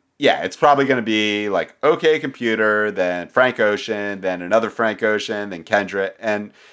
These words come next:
you know, which is great. Like, that's, it's a people's list, but, um, yeah, I think, like,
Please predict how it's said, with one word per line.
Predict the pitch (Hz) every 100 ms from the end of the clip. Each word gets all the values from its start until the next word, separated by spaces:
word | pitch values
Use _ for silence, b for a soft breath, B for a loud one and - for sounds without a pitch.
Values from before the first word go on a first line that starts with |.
| b
you | 254
know, | 190
which | 170 160
is | 139
great. | 127 147 139 131 -
Like, | 113 110
that's, | 110 113 - - _ -
it's | 117 123
a |
people's | - 127 135 120 95
list, | 110 120 104 - -
but, | 110 107 - b b b b -
um, | 117 117 113 113 113 -
yeah, | 151 151 104
I | 110
think, | - 143 131
like, | 120 -